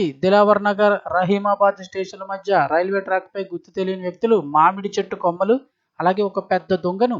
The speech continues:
శ్రీరాముడి పేరుతో ఉన్నటువంటి టవల్ కప్పి, టవల్‌తో కప్పి ట్రాక్‌పై అడ్డంగా ఉంచారు. ఇది గమనించిన కాశీ విశ్వనాథ్ ఎక్స్‌ప్రెస్‌లోని లోకో పైలట్ వెంటనే దాన్ని గుర్తించి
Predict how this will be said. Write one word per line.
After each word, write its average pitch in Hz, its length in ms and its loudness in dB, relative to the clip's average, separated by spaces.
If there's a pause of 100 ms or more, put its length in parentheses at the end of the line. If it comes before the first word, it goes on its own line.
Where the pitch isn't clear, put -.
(400)
శ్రీరాముడి 233 640 4
పేరుతో 214 420 4
ఉన్నటువంటి 202 600 0 (160)
టవల్ 196 320 6
కప్పి, 190 380 -2
టవల్‌తో 180 400 -2
కప్పి 185 300 -6
ట్రాక్‌పై 175 520 0
అడ్డంగా 185 440 2
ఉంచారు. 151 360 -2 (420)
ఇది 180 140 0
గమనించిన 226 560 0 (140)
కాశీ 190 380 2
విశ్వనాథ్ 220 440 0
ఎక్స్‌ప్రెస్‌లోని 208 640 -2 (120)
లోకో 196 320 0
పైలట్ 202 500 -2
వెంటనే 185 380 -4
దాన్ని 190 260 0
గుర్తించి 202 540 -4